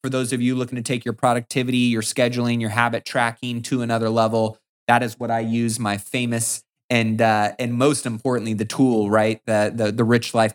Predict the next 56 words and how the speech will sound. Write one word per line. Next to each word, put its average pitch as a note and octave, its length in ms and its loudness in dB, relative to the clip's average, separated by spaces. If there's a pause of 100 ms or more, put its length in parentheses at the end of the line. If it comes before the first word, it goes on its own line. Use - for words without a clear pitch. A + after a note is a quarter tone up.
Planner A2 280 0
that G#2 240 0 (260)
really C3+ 240 6
has A#2+ 160 -4
helped A#2+ 300 2
me A#2+ 260 -4
and A2 300 -8
thousands A#2 480 -2
of A2 80 0
other A2 160 0
people G#2+ 300 -2
who G#2+ 40 2
have G2 140 -4
purchased D3+ 400 0
it. C#3 120 0
So C3 100 0
you A2 40 -2
can G#2+ 140 -6
check A2+ 260 0
that C3 180 4
out. B2 260 4 (500)
And C3 100 0
of A#2+ 100 -6
course, - 380 0 (240)
don't C3 140 0
forget C3 200 -4
to B2 80 -10
take B2+ 160 -4
advantage A2+ 380 -4
of A2+ 60 0
your G#2 100 2
free A#2+ 180 0
financial G#2+ 640 0
x-ray B2 600 0 (200)
with A#2 160 -6
Ryan A#2 300 0
and G#2 100 -2
his C#3+ 240 0
team. B2+ 340 0
If A2 140 -4
you A2+ 80 0
have A#2 360 2
a A2+ 100 -4
financial A2 480 -6
portfolio A2+ 600 0
that G#2 140 -2
you G#2 100 -2
want G#2+ 220 -2
somebody G#2+ 300 -2
to G2 80 -2
go A2 200 2
through G#2+ 220 0
with G2+ 140 -2
a - 20 -16
fine-tooth G#2 540 -4
comb C3 380 0